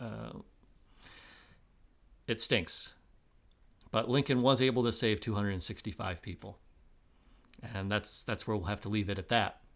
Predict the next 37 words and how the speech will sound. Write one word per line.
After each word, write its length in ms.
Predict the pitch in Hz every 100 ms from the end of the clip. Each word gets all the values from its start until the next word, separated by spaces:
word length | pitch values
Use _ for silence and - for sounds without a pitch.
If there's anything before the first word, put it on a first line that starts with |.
| - -
You 80 | -
know, 80 | 95
whether 260 | 90 101 98
he 160 | 92
was 260 | 92 98 92
able 220 | 104 98
to 280 | - 104 80 - - -
pardon 300 | 120 117 113
them 120 | 110
all 160 | 120
or 120 | 123 123
not, 340 | 131 151 - - - - _ -
I 60 | 107
really 260 | 110 127
wonder 320 | 120 123 123
if 140 | 117 113
he 100 | 120
would 140 | 117
have 120 | 110
had 180 | 113 113
a, 160 | 101 95 -
a 80 | 110
different 300 | 104 113 -
kind 180 | 107
of 100 | 101
revolt 380 | 98 92 98 92
on 140 | 95 92
his 140 | 87
hands. 440 | 98 90 101 - - _ _ - - - - - - - -
But 160 | 160
let's 160 | 330 339
get 180 | 302 240
back 180 | 233 233
to 100 | 185
the 100 | 160
Oneida, 460 | 143 151 147 110
because 640 | 98 107 135 127 - -